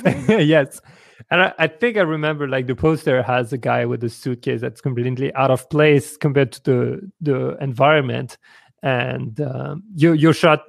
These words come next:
Speaker 1: now I think about it, like, kind of links that. I'm not saying it looks like it. It's just links those parts, which is kind of funny, uh, how the mind works. But it, I, I love what you're saying. Do you have an, an example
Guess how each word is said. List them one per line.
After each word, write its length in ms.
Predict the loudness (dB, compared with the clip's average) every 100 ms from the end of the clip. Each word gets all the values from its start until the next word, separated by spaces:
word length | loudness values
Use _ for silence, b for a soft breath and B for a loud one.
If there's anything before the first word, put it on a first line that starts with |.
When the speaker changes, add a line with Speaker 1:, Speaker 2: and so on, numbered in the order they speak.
| -2
Speaker 1:
now 200 | 2 2
I 60 |
think 240 | 2 2 2
about 240 | 2 2
it, 220 | 2 -2
like, 240 | -4 -4 -2
kind 160 | -2
of 120 | -2 -2
links 420 | 0 0 -2 -6 -2
that. 520 | -2 -2 -6 -12 -20 -12
I'm 120 | -8
not 140 | -8 -6
saying 160 | -6
it 60 | -4
looks 240 | -4 -4
like 140 | -6 -8
it. 160 | -6
It's 200 | -8 -8
just 240 | -2 -2 0
links 520 | 2 2 2 -2 -12
those 380 | -4 -2 -2 -2
parts, 480 | 0 2 0 -6 -14 b b b
which 140 | -2 -2
is 100 | 0
kind 160 | 0
of 100 | 0
funny, 320 | 0 0 -2 -6 b b b -10
uh, 60 | -2
how 160 | 0
the 140 | 0 0
mind 280 | 0 0 -2
works. 320 | -2 -2 -2
But 360 | 2 2 0 _ _ _ _ -2
it, 300 | 2 2 0 0
I, 120 | 2
I 140 | 2
love 220 | 2 4
what 160 | 2 2
you're 100 | 0
saying. 560 | 2 2 4 2 -2 -8 -14
Do 120 | -10 -4
you 120 | 0
have 240 | 0 0
an, 200 | 0 -2 -4
an 120 | -8
example 600 | -8 -4 -4 0 2 4